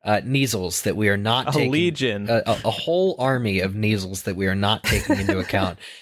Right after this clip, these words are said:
Speaker 1: Maybe they do guard duty, but it's, it's kind of funny. Like, Fig, I know we're kinda saying she's useless, great, um, and it's true for the most part, but she does have her cat stationed to watch Dung.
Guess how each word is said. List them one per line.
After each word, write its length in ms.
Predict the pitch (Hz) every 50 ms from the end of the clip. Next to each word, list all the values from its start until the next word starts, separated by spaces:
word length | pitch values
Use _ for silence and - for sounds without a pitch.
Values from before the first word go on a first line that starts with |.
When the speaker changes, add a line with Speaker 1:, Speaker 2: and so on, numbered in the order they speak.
| - _ -
Speaker 1:
Maybe 240 | 143 196 269 302 262
they 180 | 240 269 302
do 160 | 262 262 208
guard 300 | 151 131 123 113 110 107
duty, 320 | 95 101 98 92 95 98 98
but 240 | 95 - 143 143 -
it's, 360 | - 160 151 - - - - -
it's 140 | 151 147 -
kind 260 | - 214 220 277 262
of 60 | 240
funny. 240 | - 190 175 156 139
Like, 180 | 123 120 113 -
Fig, 440 | - - 196 208 208 202 196 - _ - - _ _ -
I 100 | 147 160
know 140 | 165 175
we're 140 | 190 180 151
kinda 240 | - 165 160 151 143
saying 220 | - 151 147 139
she's 220 | 127 - 135 117 117
useless, 320 | 117 113 - - 117 107
great, 440 | - - 110 104 104 104 104 98 - - - - - _ _ -
um, 560 | - 117 113 107 107 104 101 101 101 101 92 - _ _ _ _ _ -
and 400 | - 117 113 113 110 104 98 - - - - _ _ -
it's 240 | 120 123 117 - -
true 240 | - - 135 120
for 120 | 110 - 113
the 80 | 104
most 280 | 101 104 107 104 - -
part, 260 | 92 90 90 82 - _ _ _ - _ -
but 100 | 160 160
she 160 | 156 - 226
does 600 | 208 - 208 202 233 247 254 254 226 - - - _ -
have 540 | - - - 175 185 196 180 156 135 117 113
her 160 | 120 131 127
cat 520 | - - - 151 151 156 135 107 101 - _ - - - _ -
stationed 840 | - - - - 156 165 180 180 - - 117 104 104 104 - - -
to 100 | - 117
watch 580 | 107 101 104 110 117 131 131 - - - -
Dung. 400 | - 127 127 123 101 90 90 90